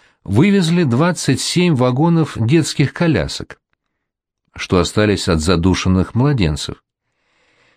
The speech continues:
Голых евреев вели по Химмельштрассе, названной так в честь Гиммлера, чье имя обозначает «небесный» и отчасти в духе средневековых хоралов. Удачный культурный компромисс.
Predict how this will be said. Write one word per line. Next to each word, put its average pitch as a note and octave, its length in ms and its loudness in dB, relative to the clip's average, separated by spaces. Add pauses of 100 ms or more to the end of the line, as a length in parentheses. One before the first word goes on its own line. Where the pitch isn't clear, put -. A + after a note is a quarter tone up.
(140)
Голых D#3 480 2
евреев F#3+ 560 0
вели E3+ 220 2
по D3 180 0
Химмельштрассе, E3 1300 0 (460)
названной A#2 520 2
так A2+ 240 0
в - 60 -16
честь A#2+ 340 -2
Гиммлера, F#2+ 640 0 (480)
чье B2 300 2
имя C#3+ 420 2
обозначает A#2 800 0
«небесный» A#2 840 0 (140)
и F2 80 -2
отчасти E3+ 600 -2 (440)
в A2+ 200 2
духе F#3 540 0
средневековых D#3 840 2
хоралов. E2+ 760 -2 (540)
Удачный F#2 640 0
культурный F#2 560 0
компромисс. D#2 760 -2